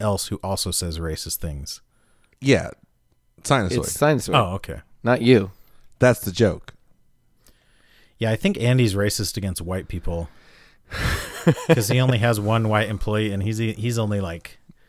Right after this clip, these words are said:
Speaker 1: I think he's, like, part Italian, right? <laughs>
Speaker 2: He's all Italian all the time.
Speaker 1: <laughs> He
Speaker 3: Wait.
Speaker 1: is, he's at least, he's at least all, like, uh,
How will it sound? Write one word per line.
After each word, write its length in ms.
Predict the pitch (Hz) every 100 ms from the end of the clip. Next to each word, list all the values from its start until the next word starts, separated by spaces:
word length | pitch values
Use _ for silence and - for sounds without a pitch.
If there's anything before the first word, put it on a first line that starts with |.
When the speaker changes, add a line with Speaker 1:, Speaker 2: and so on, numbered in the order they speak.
| _ -
Speaker 1:
I 300 | - - 254 -
think 120 | -
he's, 140 | 170 135
like, 180 | 104 -
part 260 | - 120
Italian, 540 | 110 - 101 95 80 82
right? 220 | 87 110 - 85 - -
<laughs> 360 | - - _ -
Speaker 2:
He's 220 | 202 160
all 260 | 156 147 143
Italian 640 | 127 123 107 101 101 101 -
all 180 | 107 113
the 60 |
time. 420 | - 110 85 92 120 123
Speaker 1:
<laughs> 200 | - 226
He 80 | 202
Speaker 3:
Wait. 240 | 127 131 190
Speaker 1:
is, 200 | 202 156 - 147 - -
he's 260 | - 214 214
at 160 | 185
least, 380 | 190 233 - - - _ -
he's 220 | 127 165
at 100 | 165
least 260 | 170 202 - -
all, 380 | 139 135 131 113
like, 400 | 113 101 - - _ _
uh, 360 | 110 104 98 90